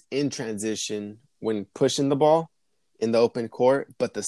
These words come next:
Celtics were ranked as one of the best teams in preventing transition points.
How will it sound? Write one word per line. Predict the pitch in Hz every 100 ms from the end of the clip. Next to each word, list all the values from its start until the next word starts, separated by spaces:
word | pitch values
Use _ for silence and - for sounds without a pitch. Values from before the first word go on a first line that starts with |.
| -
Celtics | 131 - 117
were | 113
ranked | 107 113 104
as | 104 104
one | 113
of | 110
the | 101
best | 98 117 117 - -
teams | 123 113 104 -
in | 110 107
preventing | - 101 139 151 123
transition | 101 110 104 101 101 104
points. | 95 - 101 -